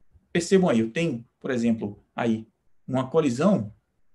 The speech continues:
de feixes de partículas que vão acontecer nessa região onde tem os detectores, tá certo? Aí você vai gerar uma série de subprocessos e esses subprocessos, eles vão alcançar, alcançar esses detectores que estão em torno do,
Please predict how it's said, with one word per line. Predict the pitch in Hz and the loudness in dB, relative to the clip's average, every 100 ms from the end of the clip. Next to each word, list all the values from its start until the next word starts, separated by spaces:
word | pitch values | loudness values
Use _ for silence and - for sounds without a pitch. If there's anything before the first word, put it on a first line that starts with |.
| _ _ _ _ _ _ - | _ _ _ _ _ _ -10
de | 127 | -8
feixes | 107 - 127 - | -6 -4 -4 -4
de | 123 | -8
partículas | - 117 - 208 208 110 107 | -8 -10 -4 -4 -2 -6 -6
que | - | -6
vão | 131 | -4
acontecer | 135 123 120 139 | -2 -4 -4 -6
nessa | 135 131 | -6 -4
região | 127 123 139 | -2 -2 -2
onde | 156 151 | -4 -6
tem | 147 | -6
os | |
detectores, | 156 170 175 - 170 110 - - _ _ _ - - - | -4 -6 -6 -2 -2 -2 -8 -20 _ _ _ -20 -20 -20
tá | - | -18
certo? | - 165 175 - _ _ | -6 -4 -4 -10 _ _
Aí | - 143 | -4 -2
você | 165 180 | -2 -2
vai | 165 | 0
gerar | 151 131 113 110 _ - | 0 0 0 -4 _ -6
uma | 165 160 | -2 -2
série | - 202 220 | 0 0 4
de | 185 | 4
subprocessos | 175 220 190 190 131 - 151 220 - 240 - _ _ _ - | 4 4 4 4 0 -2 -4 -4 -8 -12 -14 _ _ _ -6
e | 165 | -2
esses | 180 185 | 0 0
subprocessos, | 196 180 175 139 - 165 180 196 | 0 2 0 -2 0 0 0 0
eles | 185 156 | 0 0
vão | 160 | -2
alcançar, | 180 - 135 - 139 170 - | -2 -4 -8 -6 -6 -8 -8
alcançar | 151 151 170 127 127 147 | -8 -6 -6 -6 -4 -4
esses | 151 147 | -4 -4
detectores | 143 147 - - 147 147 | -4 -4 -8 -6 -6 -6
que | - | -10
estão | - 139 | -10 -10
em | |
torno | 139 127 131 | -8 -8 -8
do, | 127 123 | -8 -10